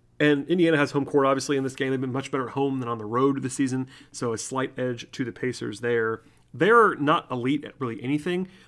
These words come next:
but they're pretty good at most things. You know, Domantas Sabonis, Malcolm Brogdon, um, Miles Turner are their three linchpins. Caris LeVert is obviously a wing scorer for them.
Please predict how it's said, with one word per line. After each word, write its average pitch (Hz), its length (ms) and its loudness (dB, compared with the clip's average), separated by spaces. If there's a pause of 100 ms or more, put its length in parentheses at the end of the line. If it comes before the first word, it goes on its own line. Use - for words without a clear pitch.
but - 100 -20
they're 135 100 -2
pretty 151 240 2
good 131 220 0
at 113 80 -10
most 131 280 -4
things. 185 340 -2 (800)
You 139 100 -2
know, 117 240 -2 (120)
Domantas 127 300 -8
Sabonis, 156 400 0
Malcolm 120 260 -6
Brogdon, 127 460 0 (460)
um, 120 360 -6
Miles 120 320 -4
Turner 143 300 2
are 123 120 -6
their 117 160 -2
three 135 220 -6
linchpins. 131 480 -4
Caris 127 260 -6
LeVert 120 320 -6
is 120 80 -10
obviously 120 320 -6
a 117 60 -2
wing 120 220 -4
scorer 123 320 -6
for 123 120 -8
them. 117 280 -8